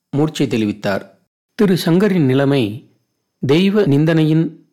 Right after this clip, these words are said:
தெய்வ நிந்தனையின் கூலி என்று அவர் எண்ணக்கூட அவருக்கு நினைவில்லை. அவரை மெதுவாக கோவிலுக்குள் அழைத்துச் சென்று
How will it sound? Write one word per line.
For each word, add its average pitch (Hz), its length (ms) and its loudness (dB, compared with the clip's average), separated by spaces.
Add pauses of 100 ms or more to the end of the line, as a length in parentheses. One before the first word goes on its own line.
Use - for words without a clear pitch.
(260)
தெய்வ 196 340 2
நிந்தனையின் 143 560 0
கூலி 156 420 2
என்று 127 600 0
அவர் 123 260 0
எண்ணக்கூட 127 760 -2 (200)
அவருக்கு 143 380 -2
நினைவில்லை. 123 760 -4 (280)
அவரை 147 300 -2
மெதுவாக 160 600 0
கோவிலுக்குள் 151 520 0
அழைத்துச் 127 340 -2
சென்று 117 600 -4